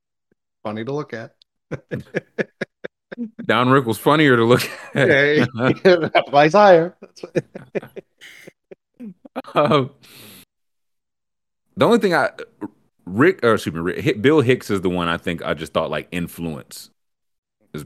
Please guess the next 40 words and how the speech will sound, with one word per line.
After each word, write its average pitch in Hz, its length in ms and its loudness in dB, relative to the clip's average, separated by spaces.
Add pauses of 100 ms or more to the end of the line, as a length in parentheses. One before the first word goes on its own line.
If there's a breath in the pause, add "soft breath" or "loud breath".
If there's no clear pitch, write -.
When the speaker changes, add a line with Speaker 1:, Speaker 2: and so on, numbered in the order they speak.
Speaker 2:
this 82 160 -6
is 80 60 -16
probably 82 320 0
where, 73 220 -6
again, 76 240 -10
we're 76 100 -10
top 95 300 -4
twenty, 67 460 -10
so 73 240 -6
it's 78 140 -10
high. 82 160 -6
This 78 180 -10
probably 67 280 -6
feels 55 560 -14 (1120)
fair. 65 460 -8 (680)
Speaker 1:
Yeah, 120 100 -2
Speaker 2:
And, 73 100 -8
Speaker 1:
see, - 100 -2
Speaker 2:
yeah, - 40 2
yeah, 123 140 4
Rickles 131 340 2
Speaker 1:
he 120 80 -2
Speaker 2:
was 110 80 -2
just 113 180 -2
that 117 180 2
guy 101 220 0
for 101 140 0
ninety 104 360 0
years, 120 420 0
apparently, 135 500 -4
so 107 180 -2
they 104 100 0
Speaker 1:
Mm. 120 40 0
Speaker 2:
gotta 107 160 2
get 101 120 -2
him 90 100 -8
something. 110 400 -4 (1200)
Speaker 1:
Uh, 90 320 -6 (300)
Hicks - 340 0
died 131 360 2